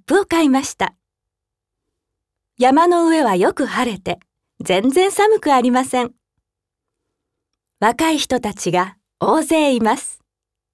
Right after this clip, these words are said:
たかしさんたちは夕方までスキーをして、あまり高くないホテルに泊まりました。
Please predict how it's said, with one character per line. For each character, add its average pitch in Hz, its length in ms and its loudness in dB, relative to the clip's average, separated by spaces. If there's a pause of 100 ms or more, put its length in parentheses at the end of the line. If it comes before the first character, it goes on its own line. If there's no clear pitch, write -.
(1300)
た 349 120 0
か 381 160 -2
し - 60 -6
さ 262 200 -2
ん 220 80 -2
た 220 140 -6
ち 208 180 -6
は 208 220 -2 (480)
夕 269 200 0
方 262 280 0
ま 220 120 2
で 185 140 0
ス - 160 -6
キ 311 300 2
ー 208 40 -4
を 185 40 -6
し - 160 -12
て、 - 160 -4 (880)
あ 214 120 2
ま 330 140 4
り 403 140 2
高 403 260 0
く 285 140 0
な 262 140 4
い 214 80 0
ホ 233 140 -2
テ 302 140 0
ル 240 60 0
に 190 160 -2
泊 190 100 -2
ま 196 100 2
り 214 120 0
ま 202 120 -4
し - 140 -14
た。 - 160 -6